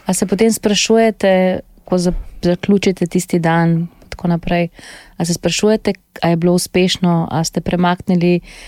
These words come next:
mogoče neko stvar v pozitivno, mogoče s-, pričeli,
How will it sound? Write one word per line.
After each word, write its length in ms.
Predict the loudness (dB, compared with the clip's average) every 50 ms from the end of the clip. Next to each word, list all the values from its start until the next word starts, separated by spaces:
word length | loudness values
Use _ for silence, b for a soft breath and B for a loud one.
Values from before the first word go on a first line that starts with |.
| B B B B
mogoče 420 | -2 -2 0 2 0 0 0 2 2
neko 280 | 2 2 2 0 -2
stvar 420 | -4 -2 -2 0 0 2 0 0 -2 -6 -10 -20 -20 -20 _ _ _ _ _ _ _ _ _ _ _ -20 _ _
v 240 | -4 -2 -2 -2
pozitivno, 880 | -2 0 0 0 0 0 0 -2 -2 _ 0 2 4 4 4 4 4 4 2
mogoče 360 | 2 2 0 0 -2 -2 -2
s-, 100 | -6 -6 -8 -20 _ -20 _ _ -20 -20 -12
pričeli, 640 | -4 -4 -2 -2 0 0 0 2 2 2 2 0 0